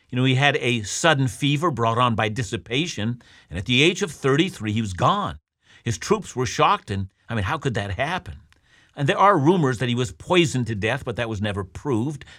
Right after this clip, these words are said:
Nonetheless, at the height of his power, he's gone. There were attempts to hold his empire together, but the ambitions of his leading generals made that impossible. And so General Cassander claimed Greece,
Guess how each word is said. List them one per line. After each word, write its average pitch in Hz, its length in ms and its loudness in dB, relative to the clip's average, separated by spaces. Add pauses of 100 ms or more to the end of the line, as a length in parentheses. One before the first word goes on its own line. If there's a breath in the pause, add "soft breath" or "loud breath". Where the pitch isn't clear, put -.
Nonetheless, 175 600 0
at 123 160 -2
the 117 160 0 (160 loud breath)
height 233 320 0
of 165 120 2
his 143 200 2
power, 127 480 0 (140 soft breath)
he's 90 260 -10
gone. 95 440 0 (720 soft breath)
There 202 160 6
were 226 140 6
attempts 143 400 4
to 123 100 0
hold 143 200 2
his 117 120 0
empire 120 420 0
together, 120 380 0
but 120 200 -2
the 135 180 -4
ambitions 127 800 0 (200 loud breath)
of 131 140 2
his 131 160 2
leading 156 360 4
generals 131 460 0
made 131 280 0
that 113 180 0
impossible. 113 800 -4 (560)
And 110 100 -8
so 139 140 2
General 151 320 4
Cassander 147 640 2
claimed 120 460 -2
Greece, 139 600 -2